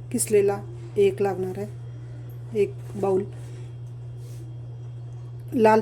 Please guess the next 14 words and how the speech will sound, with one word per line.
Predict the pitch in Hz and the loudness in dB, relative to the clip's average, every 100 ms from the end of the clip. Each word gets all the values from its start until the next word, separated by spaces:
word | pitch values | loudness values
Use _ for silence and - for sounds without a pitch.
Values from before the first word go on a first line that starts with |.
| 233 | 4
तिखट | 233 220 226 | 0 -2 2
लागणार | 220 190 185 | 2 2 0
आहे, | 196 220 - - - - - - - - - | -2 -6 -10 -12 -12 -12 -12 -12 -12 -12 0
कढीपत्ता | 220 214 226 - - | 4 4 2 -2 0
पाच | 208 220 - | 2 2 2
सात | 196 - | -2 0
पाने | 220 208 208 214 - - - - - - - - - | 2 2 0 -2 -8 -12 -12 -12 -12 -12 -12 -12 -4
लागणार | 208 190 190 190 | -2 2 0 0
आहेत. | 208 | -6
मिक्सरच्या | - - _ _ _ - - 226 | -10 -16 _ _ _ -6 0 2
भांड्यात | 226 214 214 - - - - - - | 2 2 0 -4 -12 -14 -14 -12 -2
एक | 214 - | 0 2
कप | - - | 0 4
रवा | 214 202 | 6 6